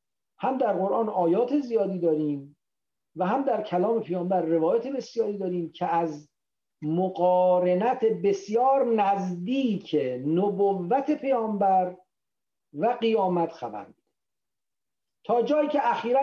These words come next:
بعضی از این، اه، مستشرقین و به تبع اونها بعضی از عالمان مسلمان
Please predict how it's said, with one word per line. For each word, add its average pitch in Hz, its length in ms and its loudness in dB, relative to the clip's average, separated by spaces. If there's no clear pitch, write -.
بعضی 254 300 2
از 220 140 2
این، 226 280 2
اه، 151 220 -2
مستشرقین 170 880 -2
و 160 120 0
به 160 120 0
تبع 170 380 0
اونها 175 320 0
بعضی 180 320 2
از 147 300 0
عالمان 175 680 0
مسلمان 165 760 0